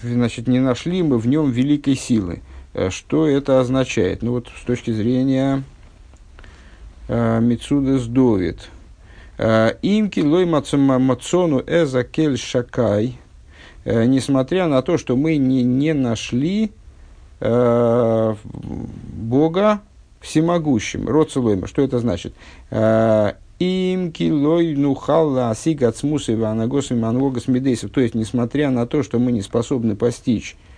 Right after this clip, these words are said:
э, сущность его, того, что он де-, делает, того, его пути и его качеств, «Микол моким, э, ген йодайну кигу саги коях».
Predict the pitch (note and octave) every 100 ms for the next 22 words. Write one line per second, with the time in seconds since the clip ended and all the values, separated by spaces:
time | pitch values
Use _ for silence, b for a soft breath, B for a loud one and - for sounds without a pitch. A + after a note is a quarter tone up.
0 | b b b - C3+ - D#3+ C#3 F#2+ F2
1 | - A2 B2+ A2 F#2 - G#2 G2+ - F#2
2 | F#2 G2+ F2+ G2+ G2+ F#2 E2+ - F2+ F2+
3 | F2+ G2+ G2+ A2 G2+ A#2 E2+ - b b
4 | b b - G#2 G2+ G#2 G2+ F#3 G#3+ G#3
5 | D3 C3 A#2 C3+ D#3+ G3+ F#3 B2 A2+ -
6 | G#2+ G#2 G#2 A2 E3+ F#3+ D3+ C3 A2+ A#2+
7 | C3 D#3+ G3 F3+ - A#2 C#3 E3+ - D3
8 | C#3+ C3 B2+ - A#2+ A2 A#2 D#3+